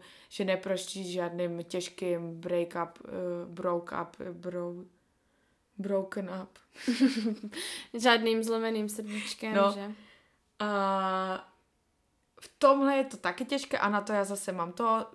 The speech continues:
Speaker 1: prostě zablokovat a mít v pipince. Ale
Speaker 2: <laughs>
Speaker 1: Kaja,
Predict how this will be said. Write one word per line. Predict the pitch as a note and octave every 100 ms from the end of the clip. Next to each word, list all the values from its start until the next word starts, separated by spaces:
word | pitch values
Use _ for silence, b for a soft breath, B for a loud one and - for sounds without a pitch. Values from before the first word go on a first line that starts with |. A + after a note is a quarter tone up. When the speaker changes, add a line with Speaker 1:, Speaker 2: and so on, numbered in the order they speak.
| -
Speaker 1:
prostě | G3 G3 F#3 F3+
zablokovat | F3+ F3 F3+ F3+ E3+ E3 - -
a | F3 E3 E3+ _ -
mít | F3+ F3
v | - - - _ _ -
pipince. | - - F#3 F#3 - - B B B B
Ale | - G3+ G#3
Speaker 2:
<laughs> | G3+
Speaker 1:
Kaja, | G3 F#3+ F3+